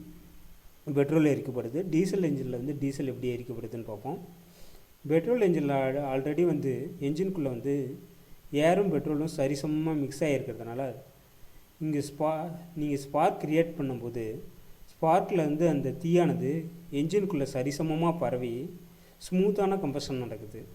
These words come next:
இதனால வந்து பார்த்தீங்கன்னா பெட்ரோல் என்ஜின்ல நாய்ஸும் கம்மியா இருக்கும், வைப்ரேஷனும் கம்மியா இருக்கும். இந்த காரணத்தினால தான் பெட்ரோல் என்ஜின் வந்து லைட்டா டிசைன் பண்றோம்.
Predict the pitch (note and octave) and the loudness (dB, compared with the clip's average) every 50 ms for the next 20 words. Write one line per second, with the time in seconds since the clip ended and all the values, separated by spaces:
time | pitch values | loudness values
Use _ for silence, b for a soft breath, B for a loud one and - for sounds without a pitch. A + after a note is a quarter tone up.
0 | - - - B B B B B B B B B - - - - - - - - | -20 -20 -20 B B B B B B B B B -20 -20 -20 -20 -20 -20 -20 -20
1 | - - - - - D#3 D3 D3+ D#3 D#3+ E3+ F#3 F#3 E3 D#3 D3+ C3+ C#3+ C3 A#2+ | -20 -20 -20 -8 -6 -2 0 0 2 4 4 6 6 6 4 2 0 0 -2 -2
2 | B2+ B2 B2 C3+ D3 C#3+ C#3 C#3 C3+ E3 F3+ F3+ E3 D3 C#3+ C3 B2+ A#2+ A#2+ A#2 | -4 -4 -2 -2 -2 0 -2 0 0 2 2 4 4 2 2 -2 -4 -4 -6 -6
3 | A2+ A#2 B2 C3+ D#3 E3 E3+ F3+ F3 C#3+ C3+ B2 B2 A#2 A2+ A2 - D3+ D#3+ E3+ | -6 -6 -4 -4 -4 -4 -2 -4 -2 -2 -2 -4 -4 -6 -6 -8 -8 -8 -8 -4
4 | C#3+ C3 C3 D3+ D3+ D#3+ E3 E3 - - D#3 D3 D3 C3 A#2 A#2 A#2 A#2 A2+ - | 0 2 2 2 4 2 2 0 0 -2 -4 -2 -2 -4 -4 -4 -6 -6 -8 -10
5 | - G#2 - - - - - - - b b b b b b b - E3 E3 F3+ | -12 -16 -16 -18 -20 -20 -20 -20 -20 b b b b b b b -6 2 2 2
6 | E3+ E3+ E3+ F3 F#3 G3 F#3+ - D#3+ C#3 C3+ C3 B2+ C3 C#3+ D3+ D#3 C#3 B2 A#2+ | 4 6 4 4 4 2 0 0 0 0 0 -2 -2 -2 -2 0 0 0 -2 -4
7 | C#3 C#3 C3+ C#3+ C#3 D#3+ F3 F#3 F3 D#3+ C#3+ C3+ C3 B2+ C3+ D3 C#3+ C3+ B2+ B2+ | -6 -4 -2 -2 0 2 2 4 4 2 2 0 -2 -2 -2 -2 -2 0 2 0
8 | C#3 C#3 D#3 C#3+ C3+ C3+ B2+ B2 C3 A#2+ A#2 A#2 A2 G#2 G#2 A2 - | 2 2 0 0 0 0 -2 -2 -4 -6 -6 -6 -8 -10 -12 -14 -16